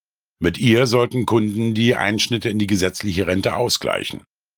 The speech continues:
Die Riester-Rente verspricht eine hohe Altersrente.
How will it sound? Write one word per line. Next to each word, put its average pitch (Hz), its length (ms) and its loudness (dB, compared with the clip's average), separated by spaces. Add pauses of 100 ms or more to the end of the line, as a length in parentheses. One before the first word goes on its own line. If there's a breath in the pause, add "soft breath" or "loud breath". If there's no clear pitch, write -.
(220)
Die 58 80 -4
Riester-Rente 107 800 0
verspricht - 500 -2
eine 104 240 0
hohe 87 260 2
Altersrente. 55 800 -4